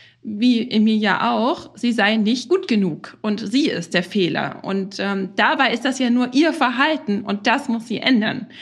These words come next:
Ich spreche jetzt sehr viel und sehr schnell. Ich ergreife nämlich jetzt auch direkt das Wort, dass ich nicht am Ende hier nicht mehr zu meinen Punkten komme. <laughs> Aber Christian, ähm, ich gebe dir mal kurz die Bühne.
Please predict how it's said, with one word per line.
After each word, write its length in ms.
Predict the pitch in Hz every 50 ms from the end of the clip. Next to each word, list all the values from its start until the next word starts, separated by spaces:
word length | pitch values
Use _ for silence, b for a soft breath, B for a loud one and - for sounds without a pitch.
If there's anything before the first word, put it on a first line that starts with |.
| B B 226
Ich 140 | B - -
spreche 280 | - 330 - 330 339 269
jetzt 240 | 294 269 277 277 -
sehr 160 | - 262 254
viel 280 | - - 302 349 370
und 220 | 277 226 262 254 -
sehr 160 | 277 247 269
schnell. 340 | - - 247 247 247 269 415 453 B B B B 285
Ich 160 | 247 247 -
ergreife 460 | - 285 294 - 233 233 349 - 269 240
nämlich 160 | 233 233 262
jetzt 160 | 285 - -
auch 160 | - 254 285
direkt 260 | - 226 226 285 269
das 160 | - 214 226 -
Wort, 240 | 233 262 277 285
dass 160 | - 214 254 247
ich 140 | 226 220
nicht 160 | 240 302 254 240
am 140 | 208 - -
Ende 240 | - 262 247 240 262
hier 160 | 254 226 220
nicht 180 | 233 262 254
mehr 160 | 254 226 233 233
zu 120 | - 254
meinen 260 | 226 208 196 208 208
Punkten 400 | - 370 403 320 - - 202 208
komme. 320 | 240 254 185 185 - - -
<laughs> 40 | 349 - - 349 349 - - 370 294 339 - - - - - _ _ _ _ _ _ - B B B B B 180 202 202 196 254 269 -
Aber 240 | - 254 262 277 269
Christian, 540 | 359 403 392 370 277 277 262 233 220 214 - -
ähm, 220 | - 247 247 233
ich 140 | - 285 -
gebe 160 | - 277 262 254
dir 140 | 240 208
mal 200 | 196 202 190 202
kurz 260 | 233 277 233 214 214 -
die 120 | 220 202
Bühne. 440 | 185 196 202 190 175 165 180 269 285